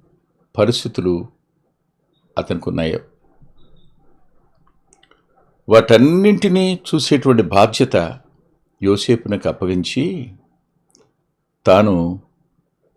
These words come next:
ఎంత ప్రశాంతంగా ఉన్నాడో, ఎంత నెమ్మదిగా ఉన్నాడో చూస్తే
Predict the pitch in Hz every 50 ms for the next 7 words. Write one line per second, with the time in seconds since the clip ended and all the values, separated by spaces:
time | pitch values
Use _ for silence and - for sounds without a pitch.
0 | _ _ - - - 101 143 170 - - 185 180 - 107 - - - 107 107 107
1 | 104 - 123 110 110 107 104 98 98 98 92 90 92 98 95 - - - _ _
2 | _ _ _ _ _ _ _ _ _ _ _ _ _ _ _ _ _ _ _ -
3 | - 104 110 131 131 - 123 95 92 90 90 104 107 120 120 110 110 107 104 98
4 | 98 95 92 90 90 90 - - 107 101 - - - 101 90 82 78 87